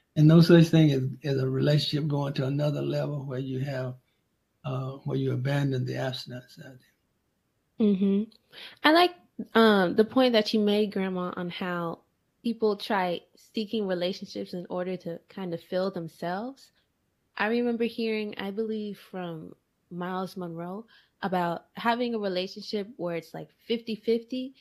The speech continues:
Speaker 2: isn't always good 'cause you're only giving half of yourself and the other person is only giving half of themselves to try and make a whole. But from what I hear from you guys, you were both your own individual people.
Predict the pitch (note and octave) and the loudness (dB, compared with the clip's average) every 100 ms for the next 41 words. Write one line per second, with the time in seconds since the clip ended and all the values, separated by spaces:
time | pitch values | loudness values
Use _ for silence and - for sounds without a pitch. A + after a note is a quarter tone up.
0 | _ _ _ _ _ _ _ - A3 G#3 | _ _ _ _ _ _ _ 0 2 -2
1 | G#3 F#3+ F3+ A3 A#3 A3+ F#3+ G3 G3+ G3 | -4 -4 -2 -2 -2 -4 -6 -6 -6 -6
2 | F#3+ F3 F3+ G3 G3 G3 G3 F#3+ - G3 | -6 -6 -6 -6 -6 -8 -10 -10 -8 -8
3 | G3+ - F3+ E3 F3+ G3 G3 G3 G3 F#3+ | -8 -12 -10 -8 -6 -8 -8 -8 -8 -10
4 | F3 F3 F#3 F3+ F#3 F3+ F3 F3 F3 F3 | -8 -8 -8 -8 -8 -8 -10 -10 -8 -8
5 | - F3+ F3 - F3+ F3 - G3+ G3+ G3 | -4 -6 -6 -10 -10 -6 -2 0 -2 -4
6 | F#3 F3 F3 F#3+ F3+ E3+ F#3 F#3+ A#3+ B3+ | -6 -6 -4 -4 -6 -6 -4 -4 -6 -12
7 | - _ _ _ _ _ F3 F#3 E3 - | -20 _ _ _ _ _ 2 4 4 0
8 | - _ _ - A3+ G#3+ G#3+ G3 G3 - | -12 _ _ -6 -4 -2 0 -2 -2 -2
9 | A3 A3 G3+ F#3+ B3+ A3+ F3 F3 G#3 G#3+ | -4 -2 -4 -4 -4 -2 -4 -6 -4 -4
10 | F3+ F#3+ A3 A3+ F#3 - F#3+ G3 - F#3 | -2 -4 -4 -6 -6 -4 -4 -4 -4 -6
11 | F3 E3+ F3+ F3+ E3 E3 - G#3 G3 - | -6 -6 -6 -6 -8 -8 -8 -8 -8 -12
12 | - | -12